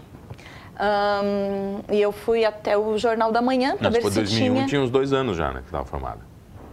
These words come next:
Speaker 1: É, é,
Speaker 2: Tá.
Speaker 1: eu, é por aí,
Speaker 2: É,
Speaker 1: acho que
Speaker 2: você
Speaker 1: já
Speaker 2: é jornalista, não matemática, né?
Speaker 1: <laughs>
Speaker 2: Tá, vai.
Speaker 1: É.
Speaker 2: Humanas, né? Não exatas, vai.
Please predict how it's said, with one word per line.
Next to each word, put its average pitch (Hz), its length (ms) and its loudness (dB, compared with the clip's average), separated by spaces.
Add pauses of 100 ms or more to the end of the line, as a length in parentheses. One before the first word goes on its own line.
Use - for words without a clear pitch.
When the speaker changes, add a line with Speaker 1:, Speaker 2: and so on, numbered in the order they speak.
(140)
Speaker 1:
É, 320 280 0
é, 302 440 2 (440)
Speaker 2:
Tá. - 100 2
Speaker 1:
eu, 277 100 2 (260)
é 285 200 2
por 403 200 0
aí, 349 180 2
Speaker 2:
É, 208 60 2
Speaker 1:
acho 170 100 0
que 170 60 2
Speaker 2:
você - 40 0
Speaker 1:
já 320 100 2
Speaker 2:
é - 40 0
jornalista, 131 480 2
não 123 100 0
matemática, 104 600 -4 (200)
né? 269 180 2 (160)
Speaker 1:
<laughs> - 220 -12
Speaker 2:
Tá, - 240 -4
vai. 69 120 -10 (920)
Speaker 1:
É. 208 240 2
Speaker 2:
Humanas, 196 360 0
né? 180 100 -2
Não 104 160 2
exatas, 80 440 -4
vai. 85 140 -4